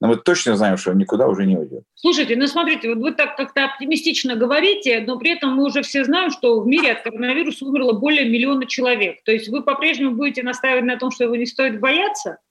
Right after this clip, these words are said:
Speaker 1: Ну, Дин, вы же понимаете, давайте о чем-нибудь поговорим вот про детей, просто вот ко мне в больницу. Я покажу молодых ребят, которые умирают от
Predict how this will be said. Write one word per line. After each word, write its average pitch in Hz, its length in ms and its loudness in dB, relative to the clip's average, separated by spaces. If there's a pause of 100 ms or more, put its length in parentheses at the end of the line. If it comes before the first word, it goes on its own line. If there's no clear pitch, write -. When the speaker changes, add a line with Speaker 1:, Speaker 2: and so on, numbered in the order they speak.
(160)
Speaker 1:
Ну, 143 320 2
Дин, 101 320 2
вы 120 140 2
же 147 80 -2
понимаете, 139 520 2
давайте 147 360 4
о 98 60 2
чем-нибудь 123 400 0
поговорим 110 480 4
вот 90 120 -4
про 107 120 -2
детей, 107 280 -4
просто 101 280 0
вот 90 80 -2
ко - 100 0
мне 107 160 2
в 90 60 0
больницу. 104 400 0
Я 135 80 -2
покажу 135 320 2
молодых 104 340 2
ребят, 82 300 0
которые 110 360 2
умирают 92 400 4
от 78 140 -4